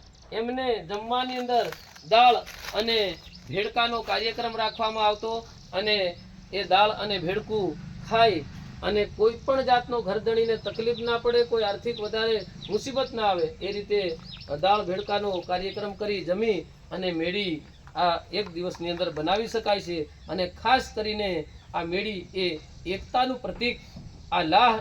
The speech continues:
એ એકતાનું પ્રતીક બતાવે છે કે અમે સૌ સાથે મળી અને એક દિવસની અંદર પણ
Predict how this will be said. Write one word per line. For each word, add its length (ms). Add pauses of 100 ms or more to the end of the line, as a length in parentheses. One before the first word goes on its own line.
(100)
એ 40
એકતાનું 540
પ્રતીક 380
બતાવે 420
છે 260 (220)
કે 100
અમે 180
સૌ 220
સાથે 340
મળી 240
અને 220
એક 360
દિવસની 440
અંદર 200
પણ 260